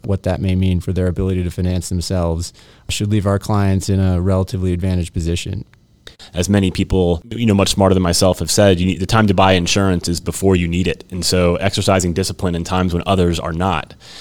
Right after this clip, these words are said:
Speaker 2: will hopefully pay dividends when the cost of capital inevitably goes higher, as Andy is referring to, which we've seen unfold over the last year plus.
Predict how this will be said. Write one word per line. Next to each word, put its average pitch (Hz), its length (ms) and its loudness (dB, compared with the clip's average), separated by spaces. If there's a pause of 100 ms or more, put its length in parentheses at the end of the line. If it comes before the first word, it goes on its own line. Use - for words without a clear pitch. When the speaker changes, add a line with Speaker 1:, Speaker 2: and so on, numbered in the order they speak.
(140)
Speaker 2:
will 87 280 -2
hopefully 90 340 0
pay 92 180 -2
dividends 80 640 -2 (340)
when 92 160 2
the 90 60 2
cost 90 280 0
of 82 80 -6
capital 80 440 -4
inevitably 80 440 -6
goes 78 240 -6
higher, 78 440 -2 (320)
as 82 140 -6
Andy 80 200 -2
is 76 100 -6
referring 82 340 -6
to, 78 140 -6
which 90 220 -2
we've 90 140 -2
seen 85 340 -2
unfold 80 460 -4
over 76 140 -6
the 76 80 -6
last 76 500 -6
year 85 160 -2
plus. - 480 -2